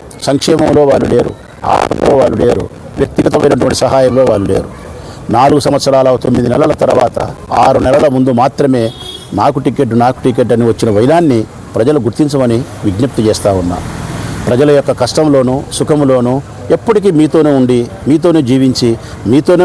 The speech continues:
మరణించని సంసిద్ధంగా ఉండే వాళ్ళం వైఎస్ఆర్ కాంగ్రెస్ పార్టీ జెండా చేతబట్టిన ఈ చేతులే ప్రజలారా. ఇది సత్యం. నేను ఏ ఒక్క మాట కూడా, మాటలో ఏ ఒక్క పదములో అక్షరం కూడా మీకు నేను అబద్ధం చెప్పలే, అబద్ధం చెప్పను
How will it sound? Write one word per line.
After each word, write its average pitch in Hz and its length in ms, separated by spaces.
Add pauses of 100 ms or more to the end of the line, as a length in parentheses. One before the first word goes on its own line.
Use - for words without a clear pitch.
మరణించని 135 460
సంసిద్ధంగా 127 520 (100)
ఉండే 117 140
వాళ్ళం 127 340 (360)
వైఎస్ఆర్ 135 460
కాంగ్రెస్ 123 340
పార్టీ 117 240
జెండా 113 400
చేతబట్టిన 113 580 (380)
ఈ - 20 (140)
చేతులే 156 240
ప్రజలారా. 98 460 (640)
ఇది 120 100
సత్యం. 147 360 (1400)
నేను 131 140
ఏ 135 140 (120)
ఒక్క - 200
మాట 147 260
కూడా, 165 240 (480)
మాటలో 151 440
ఏ 131 120 (100)
ఒక్క - 140
పదములో 151 520
అక్షరం 156 380
కూడా 135 260 (300)
మీకు 123 160
నేను 117 120
అబద్ధం 127 380
చెప్పలే, 117 260 (160)
అబద్ధం 131 360
చెప్పను 147 240